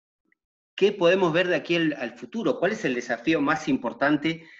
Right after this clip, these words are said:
que tenemos para, para poder superar o, o, o, o ir trabajando, ¿no? Trabajando mancomunadamente, en grupo.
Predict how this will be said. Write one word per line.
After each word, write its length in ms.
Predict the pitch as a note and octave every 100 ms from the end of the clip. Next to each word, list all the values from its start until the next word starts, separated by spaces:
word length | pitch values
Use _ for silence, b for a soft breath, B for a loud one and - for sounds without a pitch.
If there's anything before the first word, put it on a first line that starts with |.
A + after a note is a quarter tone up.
| B B B _
que 140 | A2
tenemos 340 | A#2 B2 B2 B2+
para, 340 | A2+ G#2 G2+ - _ _
para 260 | - A#2+ A2+
poder 280 | B2 C3 C#3
superar 600 | - A2+ A2 C3 C3+ B2+
o, 300 | G#2+ G2+ _ _ _
o, 320 | A#2 A2 A2 -
o, 220 | C3 -
o 180 | C#3 C#3
ir 200 | D3 -
trabajando, 640 | C#3+ B2+ B2+ D3 B2 G#2+
¿no? 320 | A#2 D3+ F3+ B2+
Trabajando 720 | A#2+ A2 C3+ C#3 B2+ A#2+ A#2+
mancomunadamente, 1120 | A#2 A#2 A#2 A#2+ C3+ C3+ C#3 D#3 D#3+ D3+ B2+
en 120 | B2+
grupo. 500 | C3+ D#3+ D3+ C#3+ C3+